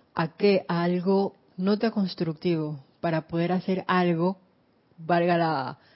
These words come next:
como que ese juego de palabras constructivo, que es invocar la llama violeta.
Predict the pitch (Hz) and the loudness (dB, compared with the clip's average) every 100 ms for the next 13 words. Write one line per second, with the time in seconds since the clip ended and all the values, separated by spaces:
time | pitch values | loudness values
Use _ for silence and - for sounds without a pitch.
0 | - _ 175 170 - 156 135 151 190 185 | -20 _ -4 -4 -4 -6 -4 -2 0 2
1 | 190 202 175 165 165 170 160 196 185 170 | 4 4 2 0 0 -2 -2 0 0 0
2 | 180 170 214 202 170 - 185 - 240 196 | -4 -2 0 2 0 -2 -4 0 0 0
3 | - - - _ - 185 175 160 165 - | -2 -20 -20 _ -4 -2 0 -2 -4 0
4 | 190 185 - 180 165 165 170 170 160 156 | 2 2 -2 -4 -4 -2 -2 -2 -2 -2
5 | 151 156 147 | -4 -6 -12